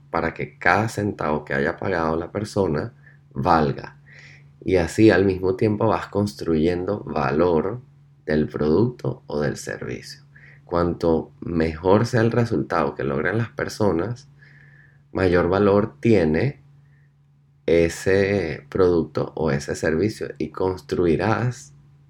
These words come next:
cada vez más el valor, una reputación de tu producto o tu servicio.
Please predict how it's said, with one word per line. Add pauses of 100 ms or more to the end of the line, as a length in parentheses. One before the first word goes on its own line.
cada
vez
más
el
valor,
una
reputación
de
tu
producto
o
tu
servicio.